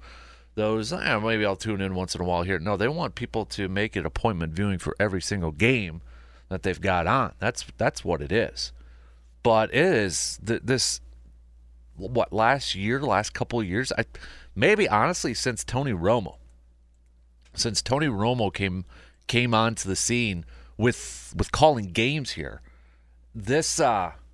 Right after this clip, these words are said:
<laughs> I mean, networks have been looking for a, a, a, another person to kind of, I guess, you know, bring a unique style, perhaps, or a unique in-,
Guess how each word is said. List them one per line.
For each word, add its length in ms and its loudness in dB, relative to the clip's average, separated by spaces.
<laughs> 540 -4
I 80 6
mean, 320 0
networks 560 2
have 140 0
been 180 0
looking 320 0
for 680 -4
a, 340 2
a, 100 -8
a, 200 0
another 460 2
person 760 -2
to 440 -4
kind 260 0
of, 160 0
I 120 0
guess, 400 -4
you 120 -4
know, 200 -8
bring 320 0
a 20 2
unique 460 -2
style, 840 0
perhaps, 720 0
or 280 0
a 40 -2
unique 640 -4
in-, 380 -4